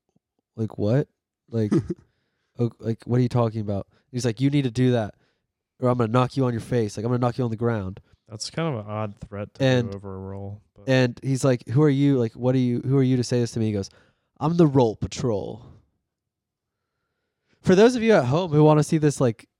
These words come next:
Speaker 1: in a
Speaker 2: I'm the
Speaker 1: better,
Speaker 2: Roll
Speaker 1: a
Speaker 2: Patrol.
Speaker 1: better format, you could just search Roll Patrol, online. And, uh,
Speaker 3: Drop it down south
Speaker 2: Is
Speaker 3: if
Speaker 2: this a
Speaker 3: you actually
Speaker 2: scripted
Speaker 3: do
Speaker 2: video?
Speaker 3: that.
Speaker 1: No, this is, like, like, a real deal.
Speaker 2: Wow.
Speaker 1: Probably a Florida, like, Publix.
Speaker 2: That's incredible.
Speaker 3: Yeah, it would be.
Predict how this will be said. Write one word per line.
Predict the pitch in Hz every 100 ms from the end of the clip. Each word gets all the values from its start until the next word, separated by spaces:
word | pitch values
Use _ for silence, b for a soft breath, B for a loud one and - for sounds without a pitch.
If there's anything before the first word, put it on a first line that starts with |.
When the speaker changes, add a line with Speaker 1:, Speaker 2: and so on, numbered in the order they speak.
| _
Speaker 1:
in | 139
a | 127
Speaker 2:
I'm |
the | 110
Speaker 1:
better, | 131 135 135 123
Speaker 2:
Roll | 87 90
Speaker 1:
a | 90
Speaker 2:
Patrol. | - - 123
Speaker 1:
better | 135 131 127
format, | 113 131 127 117 101 -
you | 120
could | 123
just | 117 113
search | 120 110
Roll | 110 117 120
Patrol, | - 107 110 101 110 - _ _ _ -
online. | 110 110 110 107 98 107 _ _ _
And, | 104 98 98
uh, | 98 92
Speaker 3:
Drop | 120 131
it | 127
down | 120 120
south | 123 117
Speaker 2:
Is | 117
Speaker 3:
if | 104
Speaker 2:
this |
a | 107
Speaker 3:
you |
actually | 107 101 117
Speaker 2:
scripted | 117
Speaker 3:
do |
Speaker 2:
video? | 123 131 135
Speaker 3:
that. | 139 - _
Speaker 1:
No, | 131 156 175 110
this | 127 156
is, | 143
like, | 147 - - 98 104
like, | 139
a | 139
real | 120 120 131 123
deal. | 120 120 113 104 - _ _
Speaker 2:
Wow. | -
Speaker 1:
Probably | 147 143 139
a | 131
Florida, | - 135 127 120 117
like, | 113 107 101 _ _
Publix. | 120 113 104 101 - - _ _ _ _ _
Speaker 2:
That's | - -
incredible. | - 92 107 117 123 -
Speaker 3:
Yeah, | 90 57
it | -
would | -
be. | - 82